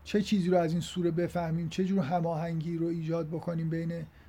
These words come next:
داستانا، باید هماهنگی ایجاد بکنیم و بین داستانا با این متنا. اه، کاری که می‌خوام بکنم اینه که برخلاف، اه،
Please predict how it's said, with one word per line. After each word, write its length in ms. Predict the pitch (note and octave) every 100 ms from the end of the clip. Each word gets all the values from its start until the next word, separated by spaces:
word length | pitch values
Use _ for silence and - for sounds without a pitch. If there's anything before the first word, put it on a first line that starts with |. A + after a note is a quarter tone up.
| -
داستانا، 520 | E3+ D#3+ - E3+ F3
باید 200 | F#3 G3
هماهنگی 520 | F3+ F3+ F3+ F3 F3
ایجاد 320 | F3+ E3 F3 E3
بکنیم 380 | E3 F3 E3+
و 100 | E3
بین 200 | D#3 D#3+
داستانا 560 | D#3+ D#3+ D#3 - D#3+ D#3+
با 120 | D#3+
این 120 | D#3+
متنا. 680 | D#3 D#3 D#3+ - F3 F#3 F#3+ - - - - - - - - - - - - - - - - -
اه، 340 | E3+ E3+ E3+
کاری 380 | E3 - G#3 C4
که 100 | B3+
می‌خوام 280 | C4+ G#3+ G#3
بکنم 580 | G#3 G3 G3+ A#3 A#3 G#3
اینه 200 | A3 A3+
که 320 | G#3 A3 A3 G3
برخلاف، 840 | F#3 F3+ - - F3 F#3 G#3 G3 F3 D#3 C#3+ - - - - - - - - - - - - - - - - - - - -
اه، 340 | F3 E3+ E3+